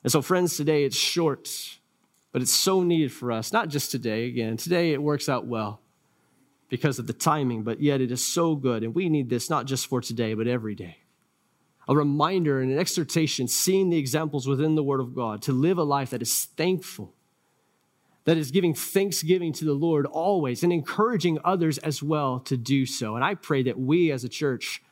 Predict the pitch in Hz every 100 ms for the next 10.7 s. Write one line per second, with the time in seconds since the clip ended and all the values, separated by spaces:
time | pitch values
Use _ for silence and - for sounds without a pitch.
0 | - 120 123 156 120 110 165 180 151 113
1 | 107 _ _ 170 165 180 151 143 - 180
2 | 151 135 - 151 160 165 156 214 170 143
3 | 180 127 104 - _ _ _ _ _ _
4 | _ - - 175 185 208 190 175 127 160
5 | 208 233 156 170 151 147 135 120 113 123
6 | - - - - - _ _ _ _ -
7 | 131 - 175 - 135 139 156 143 123 107
8 | 156 143 120 110 - 139 147 123 127 113
9 | 107 107 104 _ _ _ - 135 127 117
10 | - 110 110 110 104 95 80